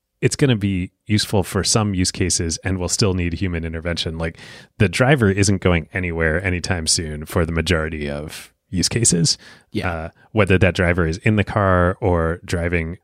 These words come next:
Speaker 1: uh, monitoring it virtually from a command center or, you know, what have you. Um, so autonomy is like a who, who knows how it will impact the business. Um, and, uh, but I think the simp-, the simple,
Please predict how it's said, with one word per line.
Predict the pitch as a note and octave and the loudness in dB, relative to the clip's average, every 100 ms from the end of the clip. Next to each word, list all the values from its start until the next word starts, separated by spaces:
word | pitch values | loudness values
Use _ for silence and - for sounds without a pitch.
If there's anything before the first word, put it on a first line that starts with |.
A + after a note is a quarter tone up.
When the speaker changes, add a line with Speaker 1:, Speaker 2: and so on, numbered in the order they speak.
| _ _ | _ _
Speaker 1:
uh, | G#2 F#2+ | -2 -2
monitoring | F#2 F#2 F#2+ F#2 F2+ F2 | 0 2 4 4 4 2
it | F2 - | -2 -4
virtually | F2+ F2+ - F#2 | -2 -2 0 -2
from | E2+ F2 | -2 -2
a | E2 | -4
command | - G2+ F#2 | 0 0 2
center | G2 F2+ F2 F2 | 2 2 2 0
or, | F2+ F2 E2+ | -2 -4 -4
you | - | -4
know, | D#2 | -2
what | E2+ F2 | 0 0
have | G2 | -2
you. | G#2+ C#3+ - - - | -2 -2 -2 -10 -6
Um, | A2 F#2+ F2 E2 - - - | 0 2 2 -4 -10 -20 -10
so | - A2 F2+ D#2+ D#2+ - _ _ _ _ _ _ _ _ - | 0 0 2 -2 -6 -12 _ _ _ _ _ _ _ _ -2
autonomy | B2 - B2 G2+ | 0 2 4 4
is | E2+ | 4
like | F2+ E2 | 2 0
a | E2 | 0
who, | - C#3 C3 C3+ | 2 2 2 2
who | D#3+ | 4
knows | C3+ G2+ F2+ | 4 2 2
how | F2+ F2+ | 0 0
it | |
will | F#2 E2 | -4 -4
impact | D#2+ F2+ D#2+ | -2 -2 -2
the | |
business. | E2 E2 A#2+ - - - - _ | -8 -8 -6 -4 -4 -8 -20 _
Um, | G#2 F#2+ F2 E2+ - _ - - | -2 0 -2 -4 -10 _ -18 -4
and, | B2 G#2 G2 F#2 | 0 2 2 2
uh, | F2 E2 - - - | 0 0 -4 -12 -2
but | C#3+ | 0
I | B2 | 2
think | D#3+ C3+ | 2 2
the | A2 | 0
simp-, | - D3+ - | 2 0 -4
the | - | -4
simple, | C3 G#2+ F2+ | -2 -2 -4